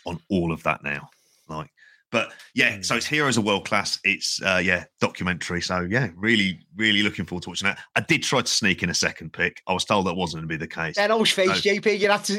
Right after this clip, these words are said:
Speaker 1: Yeah.
Speaker 3: people like who, who ain't watching on YouTube or whatever, they had to, they had to
Speaker 1: Yeah.
Speaker 3: have, like, that face was amazing when you revealed that second choice.
Speaker 1: Well,
Speaker 2: I
Speaker 1: like,
Speaker 2: just can't
Speaker 1: I
Speaker 2: believe we're doing month one of Bullseye. I just can't believe that's what, no, he didn't say that.
Speaker 1: <laughs>
Speaker 2: It's, uh, <laughs> tell the people what it is, J P.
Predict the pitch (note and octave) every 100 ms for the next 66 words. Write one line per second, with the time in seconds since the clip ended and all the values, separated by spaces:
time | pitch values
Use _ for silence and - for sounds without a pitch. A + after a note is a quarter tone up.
0 | G3+ F3+ - G3+ G#3 G#3 G3+ F#3 F#3+ F#3
1 | F#3 F#3 F3+ F#3 F3+ E3 E3 F#3 F3+ F3+
2 | F3+ D#3+ D#3 E3 F#3 F3 G3 F#3 F3 F3
3 | - G#3 F3+ A3+ A#3 - D#3+ G#3+ F3 A3
4 | F#3 E3+ - - - A#3 - G3+ G3 F3+
5 | G3 F3+ E3 E3 E3+ F3+ F3 E3 D#3+ D3+
6 | D#3+ D3+ D#3 - D#3 E3+ D#3 - E3 D#3
7 | - - _ _ - E3 A#2+ - - _
8 | - - - - - _ - C3+ A#2+ F#3
9 | A#3 G#3+ E3+ E3+ F#3 G3+ G#3+ F#3+ D#3+ D3
10 | C#3 - B2 D3+ B2 A#2 B2+ D#3 F3+ F#3
11 | - F3 C3 A#2 A#2 A#2 A#2 B2 - G#2
12 | G2+ G2 G2 A2 G2+ - F4 - G#4 -
13 | C#3+ - D3+ - F#4 D#3+ F4+ - - C4+
14 | - B3+ G#3+ F3+ G3 G3+ F3+ E3+ E3 D#3+
15 | D3 - D3 - C4